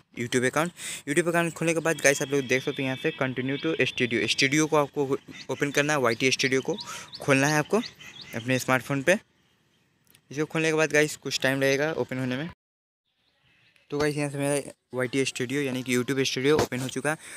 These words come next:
ओपन होने के बाद गाइस आप लोग को simply कुछ नहीं करना है, आप लोग को आ जाना सबसे नीचे में। गाइस आप लोग को यहाँ पे मिल जाएगा एक सेटिंग, मैं दिखाता हूँ। एक मिनट गाइस रुक जाए। आप लोग नीचे में तुम देख सकते हो, तुम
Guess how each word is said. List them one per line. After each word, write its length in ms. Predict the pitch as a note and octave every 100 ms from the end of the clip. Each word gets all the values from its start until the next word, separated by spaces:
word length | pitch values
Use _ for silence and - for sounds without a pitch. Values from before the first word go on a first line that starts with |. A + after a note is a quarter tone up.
| - D3+
ओपन 160 | F#3+
होने 180 | F#3+ G3
के 80 | F#3+
बाद 160 | F#3+ F3+
गाइस 220 | F3+ F3+
आप 60 | E3+
लोग 100 | F3
को 60 |
simply 320 | E3+ C#3 B2 D#3
कुछ 200 | D3 D3
नहीं 120 | D3
करना 300 | C#3 C#3+ C#3+
है, 120 | D3+ E3+ - - _ _
आप 80 | A#2
लोग 100 | B2
को 80 | C3
आ 40 | B2+
जाना 200 | C#3+ C#3+
सबसे 280 | C3 -
नीचे 280 | C3+ B2 C#3+
में। 140 | C#3+ C3+
गाइस 220 | D3 D3
आप 180 | B2+ A#2
लोग 80 | A#2+
को 80 | B2+
यहाँ 260 | A#2 A#2
पे 120 | A2+ B2
मिल 180 | B2 C3
जाएगा 320 | C3+ D#3 D#3+ - A#2+
एक 100 | A#2
सेटिंग, 360 | - A#2+ C#3 F3 - _ _ _ - _ A#2+
मैं 100 | A2+
दिखाता 360 | - A#2 C3
हूँ। 120 | C3+ D3+ - - _ _ _ _ _ _ _ _ _ _ _ _ _
एक 100 | A#2 -
मिनट 180 | B2 A#2
गाइस 200 | B2 B2+ _ A2+
रुक 100 | A2+
जाए। 240 | A#2 B2+ - _ _ _ _ -
आप 120 | A2+
लोग 120 | A#2
नीचे 320 | A#2+ A#2+ B2+
में 120 | C3+ B2+
तुम 200 | C3 C3
देख 160 | C3 C3
सकते 240 | C#3 D3+
हो, 40 | D3+
तुम 140 | D#3